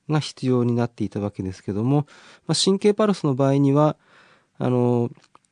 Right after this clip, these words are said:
上手に通電ができれば、まあ、二本、まあ、一極で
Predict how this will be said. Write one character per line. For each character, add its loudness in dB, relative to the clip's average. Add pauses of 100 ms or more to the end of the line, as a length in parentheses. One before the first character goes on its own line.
(680)
上 4
手 2
に 4
通 0
電 4
が 4
で 2
き -4
れ 2
ば、 2 (200)
ま 2
あ、 -2 (100)
二 4
本、 2
ま 0
あ、 2
一 0
極 0 (160)
で 2